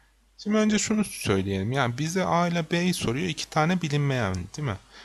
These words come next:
Öyleyse iki tane denklem vermesi lazım. Bize iki denklem vermiş mi? Vermiş.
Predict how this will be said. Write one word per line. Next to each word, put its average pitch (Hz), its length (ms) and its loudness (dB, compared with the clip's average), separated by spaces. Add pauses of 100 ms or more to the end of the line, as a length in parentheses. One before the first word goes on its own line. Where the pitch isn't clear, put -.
(160)
Öyleyse 117 200 -2
iki - 200 -6
tane 131 280 4
denklem 131 460 2
vermesi 87 480 -2
lazım. 98 340 -6
Bize 131 220 0
iki 175 220 -2
denklem 160 460 0
vermiş 165 440 2
mi? 170 220 -2
Vermiş. 95 460 0